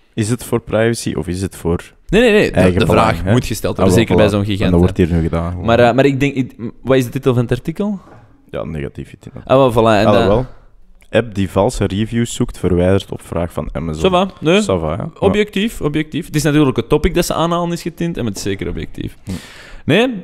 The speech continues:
Speaker 2: nee, ja, dat is altijd wel de vraag, hè, maar zo'n dingen gebeuren constant. Dat is ook zo gelijk met die battle van, ehm,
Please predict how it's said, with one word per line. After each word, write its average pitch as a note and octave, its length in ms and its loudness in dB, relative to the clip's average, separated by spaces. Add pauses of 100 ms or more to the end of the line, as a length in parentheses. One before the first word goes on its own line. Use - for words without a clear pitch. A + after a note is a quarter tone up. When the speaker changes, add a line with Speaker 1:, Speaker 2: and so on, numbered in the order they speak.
Speaker 2:
nee, G3+ 220 4
ja, G#3+ 180 4
dat D3+ 140 2
is - 100 -4
altijd C3+ 280 0
wel B2+ 120 2
de A2 80 0
vraag, G#2 280 4
hè, A#2 80 4
maar G#2 180 0
zo'n G#2+ 160 -2
dingen A#2 180 0
gebeuren G2+ 360 2
constant. A#2 320 -4
Dat A2 100 -4
is B2+ 60 4
ook - 80 -12
zo D3+ 140 4
gelijk B2+ 200 2
met A#2+ 120 0
die A2 120 -2
battle G#2+ 640 2
van, G#2 260 0
ehm, G2 240 -2